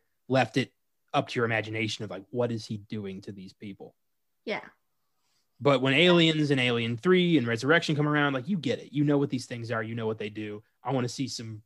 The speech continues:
Speaker 1: people getting ripped apart. Let's do this.
Speaker 2: <laughs> Yeah.
Speaker 1: I mean, Alien Resurrection, <laughs> you have one of the grisliest scenes ever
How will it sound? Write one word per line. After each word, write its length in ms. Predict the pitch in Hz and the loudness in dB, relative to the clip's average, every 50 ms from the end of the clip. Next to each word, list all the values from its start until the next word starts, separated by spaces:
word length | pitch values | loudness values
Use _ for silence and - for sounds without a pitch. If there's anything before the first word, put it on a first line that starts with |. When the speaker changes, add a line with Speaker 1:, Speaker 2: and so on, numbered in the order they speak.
| _ _ _ | _ _ _
Speaker 1:
people 240 | _ 127 117 113 110 | _ -10 -8 -8 -8
getting 160 | 107 101 104 | -8 -10 -8
ripped 160 | 104 104 92 - | -10 -10 -12 -12
apart. 280 | - - 104 82 - - | -12 -14 -14 -14 -14 -16
Let's 140 | - - - | -20 -20 -18
do 120 | - 101 | -18 -18
this. 260 | 85 - - - - _ _ _ _ _ _ _ - | -18 -20 -20 -20 -20 _ _ _ _ _ _ _ 2
Speaker 2:
<laughs> 560 | 294 - - - 339 302 320 311 277 - - | 2 4 8 10 10 10 10 6 0 -8 -12
Yeah. 440 | - - 202 220 196 165 196 202 208 | -8 -6 -4 -2 -2 -2 -4 -4 -6
Speaker 1:
I 520 | 202 - _ _ - - - - - - 156 | -8 -12 _ _ -20 -20 -20 -20 -12 -4 0
mean, 320 | 156 147 147 143 143 147 - _ - | 2 2 2 0 -2 -6 -8 _ 4
Alien 320 | 170 185 196 190 175 170 | 6 6 8 8 8 8
Resurrection, 720 | 160 160 143 135 131 135 135 135 - - - - 127 120 113 | 6 6 6 4 4 4 4 4 2 -2 -6 -8 -10 -10 -2
<laughs> 40 | - | 0
you 160 | 165 143 - - | 0 0 2 2
have 180 | 170 151 - - - | 0 0 0 -2 -4
one 120 | 147 135 127 | -2 0 0
of 60 | 135 | 0
the 120 | 135 123 - _ _ _ _ _ _ _ _ _ - | -2 -2 -4 _ _ _ _ _ _ _ _ _ -6
grisliest 840 | 127 143 143 160 190 208 180 185 165 139 113 95 87 - - - - _ _ _ | 0 4 8 8 10 10 8 6 2 0 -2 -6 -10 -14 -16 -16 -18 _ _ _
scenes 500 | - - - 151 139 127 117 107 - - - _ | -10 0 2 2 2 2 0 -6 -10 -14 -6 _
ever 440 | - 131 156 180 160 151 104 95 - | 2 4 6 6 6 4 0 -4 -10